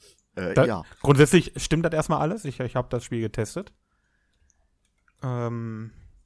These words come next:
Speaker 2: ja, soll ich direkt ein bisschen was erzählen, was, was das ist, worum's geht,
Speaker 1: Ja,
Speaker 2: was los ist?
Speaker 1: ja, ja, voll. Weil das Erste, was man,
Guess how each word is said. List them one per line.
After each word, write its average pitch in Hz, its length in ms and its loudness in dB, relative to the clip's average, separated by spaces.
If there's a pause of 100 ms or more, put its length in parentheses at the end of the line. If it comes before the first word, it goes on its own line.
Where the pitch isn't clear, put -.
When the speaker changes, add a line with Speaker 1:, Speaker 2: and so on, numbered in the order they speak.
(280)
Speaker 2:
ja, 160 180 4
soll 156 120 4
ich - 40 0
direkt 165 240 0
ein 151 80 -8
bisschen 156 180 0
was 139 60 2
erzählen, 220 460 2
was, 143 160 0
was 143 100 -4
das 143 140 -4
ist, 220 260 -6 (140)
worum's 139 260 -2
geht, 185 240 -2
Speaker 1:
Ja, - 60 -2
Speaker 2:
was - 100 -4
los 180 220 0
ist? 185 160 -2
Speaker 1:
ja, 123 240 0
ja, 123 160 2
voll. 135 260 0 (240)
Weil 113 220 2
das 113 180 -6
Erste, 123 320 -2
was 117 260 -4 (280)
man, 107 360 -4